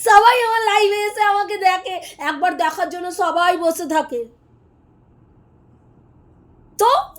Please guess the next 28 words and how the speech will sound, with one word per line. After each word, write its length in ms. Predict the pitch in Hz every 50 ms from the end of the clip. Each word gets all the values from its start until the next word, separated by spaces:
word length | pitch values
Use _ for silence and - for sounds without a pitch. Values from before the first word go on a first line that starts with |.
| - - - - - -
এখানে 380 | 269 269 269 - 381 349 392 392
ভিউয়ার্সদের 680 | 311 214 202 294 294 311 339 349 349 339 277 359 359 349
অনেকটা 420 | 294 269 302 330 330 - - 330
সচেতন 480 | 330 - 277 247 254 277 269 277 269 247
হওয়া 220 | 247 262 247 247
দরকার। 380 | 233 226 208 208 - - 247 247 _ _ _ _ _ _ _ _ _ _ _ _ _ - - - - -
ভিউয়ার্সরাই 680 | 208 320 403 466 494 508 508 508 508 - 494 508 494 480
একমাত্র 480 | 453 403 403 427 427 440 - - - 440
এইসব 380 | 427 403 403 392 403 415 392
নোংরা 400 | 330 320 330 349 359 381 403 392
জানোয়ারগুলোকে 760 | - 320 294 311 339 381 392 381 349 392 392 392 381 403 370
উচিত 380 | 339 330 339 - - 392 330 -
শিক্ষা 360 | - - 349 - - 370 370
দিয়ে 200 | 339 359 370 339
জায়গা 340 | - 294 285 294 294 320 330
বুঝিয়ে 300 | 320 320 277 285 339 311
দিতে 260 | 262 285 277 294 311
পারে 360 | 311 294 269 269 269 247 208 - - _ _ _ _ -
চাইলে, 400 | - 320 311 311 302 277 233 214 - - _ _ _ _ _ _ _ _ -
কিন্তু 180 | 339 320 339 349
ভিউয়ার্সরা 680 | 254 277 320 330 349 370 370 370 370 403 381 320 311 - - - - - -
এগুলোকে 460 | 254 285 254 330 330 339 339 370 339
দেখে 440 | 240 180 269 262 262 - - 392 339
বলেই 400 | 240 208 254 277 294 339 392 381
আজকে 300 | 339 285 285 - - 311
এদের 220 | 294 285 294 294
এত 160 | 285 277 294
বাড়বাড়ন্ত, 720 | 294 233 240 226 240 240 254 254 254 240 240 226 - 233